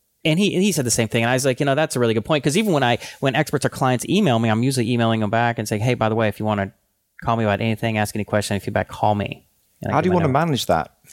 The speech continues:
Speaker 2: The, the, the, the call, the phone number. Like, so it's gonna go to you or me?
Speaker 1: I think what we do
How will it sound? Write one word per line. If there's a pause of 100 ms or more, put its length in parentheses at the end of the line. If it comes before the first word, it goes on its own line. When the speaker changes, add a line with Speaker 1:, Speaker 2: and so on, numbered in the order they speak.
Speaker 2:
The,
the,
the,
the
call,
the
phone
number.
Like,
so (280)
it's
gonna (200)
go
to
you
or
me? (540)
Speaker 1:
I
think
what
we
do